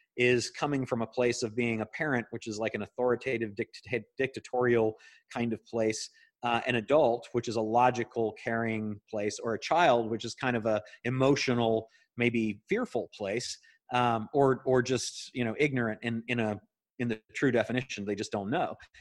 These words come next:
And then they're interacting with the other person who's coming from one of those. So they can match up in good ways, adult, adult, or in bad ways, parent, child. It, it's kind of interesting. And I think that,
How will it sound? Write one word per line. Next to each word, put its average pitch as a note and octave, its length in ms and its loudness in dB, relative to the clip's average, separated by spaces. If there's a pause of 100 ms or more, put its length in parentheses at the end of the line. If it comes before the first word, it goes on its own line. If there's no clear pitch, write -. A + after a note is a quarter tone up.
(120)
And C3+ 140 4
then C#3 200 4
they're D#3 200 8
interacting C3 480 2
with A#2 120 -2
the C3 100 2
other G3+ 160 6
person A2 320 -2
who's A#2+ 140 -2
coming B2 240 -2
from A#2 140 -6
one A2+ 100 -2
of G#2 60 -2
those. G#2+ 200 -2
So B2+ 140 4
they C#3+ 160 4
can D3 180 2
match D3+ 280 0
up D3 260 4
in B2+ 240 0
good D3+ 180 4
ways, G#3 320 6
adult, C3 380 2
adult, C#3 400 2
or C3 80 4
in B2+ 100 0
bad C3+ 340 6
ways, F#3 380 4
parent, C3 220 -4
child. E3+ 400 -2 (720)
It, D#3 160 2 (140)
it's D3+ 260 4
kind G3 240 2
of C#3+ 60 0
interesting. C#3 580 0 (420)
And D3+ 160 6
I D3+ 80 8
think A3 380 4
that, D#3 140 10